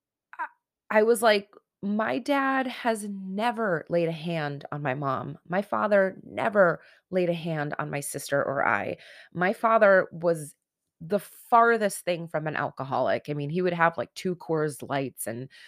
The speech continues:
call it a day. Um, so that's what breaking the cycle looks like. You know, if you,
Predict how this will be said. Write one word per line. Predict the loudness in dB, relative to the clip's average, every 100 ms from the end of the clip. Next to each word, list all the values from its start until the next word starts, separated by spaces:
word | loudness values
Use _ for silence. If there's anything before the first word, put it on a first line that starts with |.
| -20 _ _ -10
call | -2 2
it | 2
a | 0
day. | -2 -2 -4 -6 -6
Um, | 0 2 2 -2 -8 -12 _ -10
so | 0 4 4 2 -2 _ _ _ _
that's | -4 0 0 -2 -4
what | -4 -2
breaking | -2 -2 -4
the | -6
cycle | -4 -6 -4 -4
looks | -4 -6 -6
like. | -8 -8 _ -20
You | -10 -4
know, | -4
if | -4 -6
you, | -6 -2 -2 -4